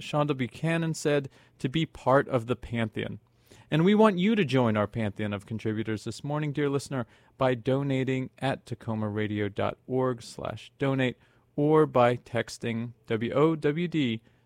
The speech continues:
to four four three two one. That's four four three two one.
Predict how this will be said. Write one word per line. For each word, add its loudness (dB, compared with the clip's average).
to -4
four -2
four 2
three -4
two -4
one. -6
That's -6
four -4
four -2
three -4
two -4
one. -4